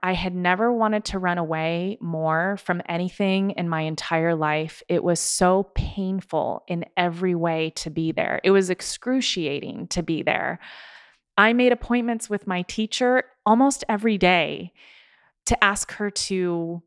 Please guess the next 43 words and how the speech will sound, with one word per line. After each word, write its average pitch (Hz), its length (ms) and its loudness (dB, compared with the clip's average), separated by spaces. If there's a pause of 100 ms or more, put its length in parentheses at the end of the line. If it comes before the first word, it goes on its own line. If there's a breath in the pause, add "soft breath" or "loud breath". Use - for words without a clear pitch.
(440)
"Help 262 200 4
me 254 120 0
find 220 300 -2
escapes. - 580 -6
Like, - 160 -6
just 220 160 -2
let 240 120 4
me 214 80 4
check - 200 0
my 185 160 2
email. 160 500 0
Just 220 220 4
let 247 120 8
me 277 80 4
do 240 180 2
that." 208 120 2
Like, 208 240 6
I 196 140 2
was 190 180 0
begging 226 560 0
and 170 160 -6
bargaining 175 840 2
<laughs> - 20 -10
with 220 180 4
this 202 180 -4
person 269 640 -4 (500 loud breath)
to 208 100 0
just 185 380 -4
get 170 160 2
out 160 220 0
of 156 120 -2
it. - 380 -10 (1120 loud breath)
And 208 480 2 (480)
finally, 311 600 0
on 233 160 0
the 214 160 -4
eighth 208 340 -2
day, 175 680 0
eighth 233 320 0
out 214 160 2
of 190 120 -6
ten 214 380 0
days, 180 580 -2